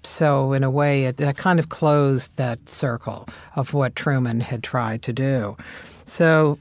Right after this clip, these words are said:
on April thirteenth, nineteen fifty, uh, August, I'm sorry, August thirteenth, nineteen fifty-two, the president wrote to the candidates,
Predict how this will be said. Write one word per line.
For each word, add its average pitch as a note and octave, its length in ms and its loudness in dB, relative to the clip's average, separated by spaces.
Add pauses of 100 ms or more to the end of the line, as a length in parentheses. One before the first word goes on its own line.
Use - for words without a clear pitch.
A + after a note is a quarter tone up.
on D3 300 4
April E3 440 2
thirteenth, D3 720 2
nineteen C3+ 440 2
fifty, C#3 560 -2
uh, D3 200 0
August, D3 460 2
I'm C#3 140 -2
sorry, C3 340 2
August C#3+ 360 2
thirteenth, B2 600 -2
nineteen B2+ 400 0
fifty-two, A#2+ 760 -4 (520)
the C3+ 380 2 (220)
president C#3+ 560 2
wrote C#3 220 2
to - 140 -2
the B2+ 100 -2
candidates, B2 800 -2